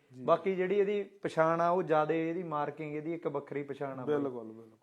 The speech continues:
Speaker 2: ਜੋ ਇਹਨੂੰ
Speaker 1: ਪ੍ਰੋਪਰ
Speaker 2: ਦੂਜੇ
Speaker 1: ਮਾਰਕਿੰਗ
Speaker 2: ਘੋੜਿਆਂ ਨਾਲੋਂ
Speaker 1: ਜੀ।
Speaker 2: ਅਲੱਗ ਕਰਦੀ ਆ ਬਾਈ।
Speaker 1: ਜੀ ਬਾਈ
Speaker 2: ਪ੍ਰੋਪਰ
Speaker 1: ਜੀ।
Speaker 2: ਸਣੀ ਬਾਈ ਪੰਜ ਕਲਿਆਣ ਘੋੜਾ, ਹਨਾ?
Speaker 1: ਜੀ।
Speaker 2: ਆਮ ਦੇਖਣ ਨੂੰ ਆਪਣੀ ਇੰਡੀਆ ਦੇ ਵਿੱਚ ਟਾਮ ਹੀ ਮਿਲਦੇ ਆ, ਜਿਨ੍ਹਾਂ ਦੀ ਇੱਕ ਮੰਨ ਲਓ ਪ੍ਰੋਪਰ ਮਾਰਕਿੰਗ ਆ। ਦੇਖੋ ਚਾਰੇ ਪੈਰ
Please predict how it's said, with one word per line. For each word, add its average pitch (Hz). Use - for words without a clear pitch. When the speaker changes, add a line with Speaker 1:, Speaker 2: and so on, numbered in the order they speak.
Speaker 2:
ਜੋ 160
ਇਹਨੂੰ 170
Speaker 1:
ਪ੍ਰੋਪਰ 165
Speaker 2:
ਦੂਜੇ 147
Speaker 1:
ਮਾਰਕਿੰਗ 156
Speaker 2:
ਘੋੜਿਆਂ 165
ਨਾਲੋਂ 151
Speaker 1:
ਜੀ। 143
Speaker 2:
ਅਲੱਗ 139
ਕਰਦੀ 127
ਆ 123
ਬਾਈ। 120
Speaker 1:
ਜੀ 151
ਬਾਈ 135
Speaker 2:
ਪ੍ਰੋਪਰ 135
Speaker 1:
ਜੀ। 127
Speaker 2:
ਸਣੀ 151
ਬਾਈ 151
ਪੰਜ 139
ਕਲਿਆਣ 131
ਘੋੜਾ, 151
ਹਨਾ? 165
Speaker 1:
ਜੀ। 135
Speaker 2:
ਆਮ 147
ਦੇਖਣ 143
ਨੂੰ 147
ਆਪਣੀ 143
ਇੰਡੀਆ 139
ਦੇ 135
ਵਿੱਚ 131
ਟਾਮ 135
ਹੀ 147
ਮਿਲਦੇ 131
ਆ, 139
ਜਿਨ੍ਹਾਂ 147
ਦੀ 170
ਇੱਕ 160
ਮੰਨ 160
ਲਓ 165
ਪ੍ਰੋਪਰ 160
ਮਾਰਕਿੰਗ 147
ਆ। 131
ਦੇਖੋ 135
ਚਾਰੇ 143
ਪੈਰ 139